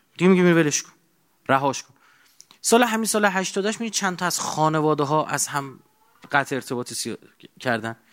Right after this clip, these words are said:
صله ارحام رو گذاشتن که نه خاطر مسئله سیاسی. الان نه موسوی هست رئیس جمهور، نه احمدی نژادی. درست شد؟ ببین، اما اینا هنوز دعوا و فلان اینجور چیزا سر، خب، یه حماقت دیگه.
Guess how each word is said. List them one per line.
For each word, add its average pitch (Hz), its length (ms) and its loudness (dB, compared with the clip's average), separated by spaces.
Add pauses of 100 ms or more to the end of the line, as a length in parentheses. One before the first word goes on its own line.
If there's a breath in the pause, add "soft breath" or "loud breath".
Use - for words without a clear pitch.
(120)
صله 240 420 4
ارحام 226 280 4
رو 240 60 0
گذاشتن 220 300 -4
که 214 80 -2
نه 208 140 6
خاطر 190 160 -2
مسئله 165 300 -2
سیاسی. - 380 -14 (2000 loud breath)
الان 196 320 4
نه 190 140 6
موسوی 170 680 -2
هست 180 600 -2 (120)
رئیس 160 200 -4
جمهور، 165 280 -2
نه 180 100 4
احمدی 160 300 0
نژادی. 147 440 -2 (1800)
درست 214 220 4
شد؟ 214 220 6
ببین، 226 280 0
اما 220 200 0
اینا 220 140 2
هنوز 208 340 0
دعوا 196 480 2
و 190 40 4
فلان 185 280 2
اینجور 170 200 -2
چیزا 156 220 -10
سر، 175 320 -8
خب، 151 140 -12 (680 soft breath)
یه 147 80 -8
حماقت 143 580 0
دیگه. 170 340 -6